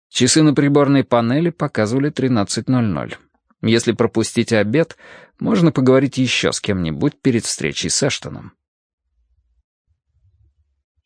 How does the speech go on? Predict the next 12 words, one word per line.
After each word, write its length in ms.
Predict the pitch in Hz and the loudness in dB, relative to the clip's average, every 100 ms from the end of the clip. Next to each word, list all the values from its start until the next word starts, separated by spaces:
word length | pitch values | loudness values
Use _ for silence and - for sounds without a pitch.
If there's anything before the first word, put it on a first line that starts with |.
| _ _ _ _ _ _ _ | _ _ _ _ _ _ _
Владение 520 | 160 214 170 220 202 185 | 2 4 4 6 6 6
Мюллеров 580 | 226 214 131 - - | 6 4 2 0 -8
находилось 500 | - - 127 190 98 | -6 -2 0 2 0
по 140 | - 156 | 0 -2
соседству 640 | - 117 - 180 - 160 | 0 0 0 -2 -2 -4
с 80 | - | 0
крайним 400 | 139 147 151 135 | 2 4 4 2
участком 600 | 123 - 123 - - 69 | 2 2 0 0 -8 -4
на 80 | 92 | 0
возвышенной 540 | 90 110 143 143 131 | 0 0 0 2 2
части 400 | - 127 123 127 | 2 0 0 0
Бэджер-Лейн, 840 | 107 131 73 87 78 80 123 147 | 2 2 0 -2 0 2 2 2